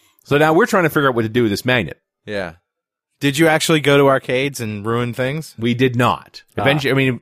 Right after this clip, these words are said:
Speaker 1: we had a portable electronic mag-, uh, uh, electromagnetic pulse.
Speaker 2: You
Speaker 1: It was
Speaker 2: knew
Speaker 1: just a
Speaker 2: you'd be in such trouble if you did that. I
Speaker 1: It's
Speaker 2: mean
Speaker 1: vandalism.
Speaker 2: Yeah.
Speaker 1: It was just too dangerous to keep around. We
Speaker 2: Right.
Speaker 1: eventually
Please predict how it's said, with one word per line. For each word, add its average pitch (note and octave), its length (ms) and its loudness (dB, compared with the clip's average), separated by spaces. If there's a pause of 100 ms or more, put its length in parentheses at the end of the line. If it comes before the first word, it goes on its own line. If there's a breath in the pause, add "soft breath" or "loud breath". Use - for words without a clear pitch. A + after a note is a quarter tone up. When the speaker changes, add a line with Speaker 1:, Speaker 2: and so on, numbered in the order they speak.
Speaker 1:
we D#3+ 260 2
had D3+ 240 2
a C3 120 2
portable C3+ 680 2
electronic A#2 580 0
mag-, A2 320 0
uh, A2 200 -2
uh, G#2 200 -2
electromagnetic A2+ 680 0
pulse. D3 240 -2
Speaker 2:
You G3 140 2
Speaker 1:
It F#3+ 80 2
was F3 100 4
Speaker 2:
knew F3+ 320 4
Speaker 1:
just C3+ 40 4
a B2 60 2
Speaker 2:
you'd C3 220 0
be C3+ 160 0
in B2 100 0
such - 440 -2
trouble A#2 340 0
if - 160 -8
you G#2 80 -6
did F#2+ 200 -6
that. F2 260 -4
I - 40 2
Speaker 1:
It's F3 300 2
Speaker 2:
mean A3+ 120 -6
Speaker 1:
vandalism. E4+ 840 2
Speaker 2:
Yeah. C3+ 240 2
Speaker 1:
It A3 40 2
was A#3 140 2
just G#3 160 -4
too A#3+ 220 4
dangerous G#3 400 0
to - 80 -14
keep F#3 180 0
around. F3 240 2
We B2 100 4
Speaker 2:
Right. C#3 80 2
Speaker 1:
eventually F3+ 600 2